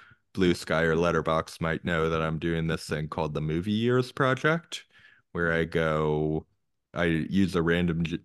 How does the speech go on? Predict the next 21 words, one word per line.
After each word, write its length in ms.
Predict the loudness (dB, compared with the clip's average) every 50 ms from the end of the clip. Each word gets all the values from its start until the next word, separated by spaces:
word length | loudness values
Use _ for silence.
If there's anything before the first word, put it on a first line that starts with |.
| 0
number 320 | 0 2 2 2 2 2 2
generator 640 | 4 2 2 4 4 2 2 2 2 2 2 2
to 160 | 2 2 0 0
pick 240 | -4 -8 -6 -4
a 40 | -4
year 380 | -4 -2 -2 -2 0 0 0 0
between 800 | 0 -2 -4 -4 -4 -6 -4 -2 -2 -2 -2 -2 -2 -4 -6 -8 _ _ _ -8
nineteen 420 | -4 -2 0 0 -2 -2 -2 -2 -2
hundred 380 | 0 -2 -2 0 0 0 0 0
and 180 | 0 -2 -2
today, 360 | -4 -4 -4 -2 -2 -2 0
basically, 640 | 0 2 0 0 0 -2 -8 -6 -2 -2 0 0 -2 -4 -6 -10 -12 -12 -12 -20 -20 _ _ -4
then 160 | -2 0 0
watch 280 | 0 0 -2 0 0
at 180 | -2 -2 -2 -2
least 440 | -2 0 0 -2 -4 -8 -14 -14 -6 -2
five 260 | 0 0 0 0 0 0
movies 500 | 0 0 2 2 2 2 2 0 -4 -8
from 300 | -2 0 0 2 2 2
that 200 | 2 0 0 0
year 420 | 0 2 4 4 2 2 -2 -8